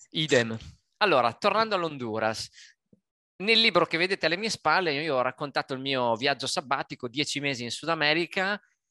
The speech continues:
e, eh, ho finito in Colombia prima di entrare in Europa, anche se il piano iniziale era quello di, eh, scavallare Panama e poi risalire.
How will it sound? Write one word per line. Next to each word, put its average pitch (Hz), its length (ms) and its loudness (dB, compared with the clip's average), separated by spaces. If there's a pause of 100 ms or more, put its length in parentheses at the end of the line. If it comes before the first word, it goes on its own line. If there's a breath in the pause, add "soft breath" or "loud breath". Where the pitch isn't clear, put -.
(240)
e, 175 440 2
eh, 113 360 0
ho 110 120 -2
finito 147 500 -2
in 117 120 -12
Colombia 180 640 0
prima 120 220 -4
di 110 100 -6
entrare 113 300 -2
in 131 60 -6
Europa, 160 440 2
anche 175 260 -2
se - 140 -6
il 143 140 -8
piano 143 360 2
iniziale 156 500 -2
era 113 140 2
quello 131 220 -4
di, 107 320 -6
eh, 87 440 -14
scavallare 143 680 0
Panama 151 480 -2
e 139 80 0
poi 123 200 -4
risalire. 117 680 -4